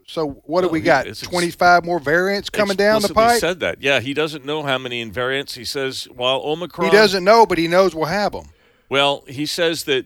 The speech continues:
Speaker 2: there's, there's five phases to any pandemic.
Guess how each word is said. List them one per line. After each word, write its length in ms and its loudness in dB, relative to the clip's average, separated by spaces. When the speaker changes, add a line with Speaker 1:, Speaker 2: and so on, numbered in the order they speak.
Speaker 2:
there's, 540 -6
there's 440 -8
five 300 0
phases 460 -6
to 360 -8
any 240 -2
pandemic. 720 -4